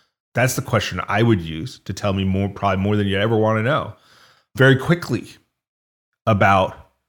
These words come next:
what motivates this person. And then you gotta stick with the most important rule, which is once a person tells you who they are, believe them the first time and don't try to rehab their answer.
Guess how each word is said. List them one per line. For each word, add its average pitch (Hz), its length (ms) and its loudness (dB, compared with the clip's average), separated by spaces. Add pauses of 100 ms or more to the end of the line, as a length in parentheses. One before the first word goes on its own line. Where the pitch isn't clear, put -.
(600)
what 117 180 4
motivates 101 480 4
this 90 160 -4
person. - 560 -10 (440)
And 107 280 0
then 147 320 4 (320)
you 107 120 0
gotta 113 300 4
stick - 380 -4
with 101 100 -2
the 98 80 0
most 113 480 4
important 104 540 -2
rule, 58 180 -10 (640)
which 104 220 -2
is 92 340 -2 (540)
once 113 240 0
a 143 40 2
person 131 380 0
tells 123 320 0
you 117 120 -2
who 113 180 0
they 92 160 -2
are, 110 340 -4 (560)
believe 95 380 0
them 98 140 0
the 87 60 -2
first - 300 -8
time - 240 -12 (720)
and 92 200 -4
don't 110 240 4
try 113 180 0
to 95 80 0
rehab 90 760 -2
their 85 180 -4
answer. 85 400 -10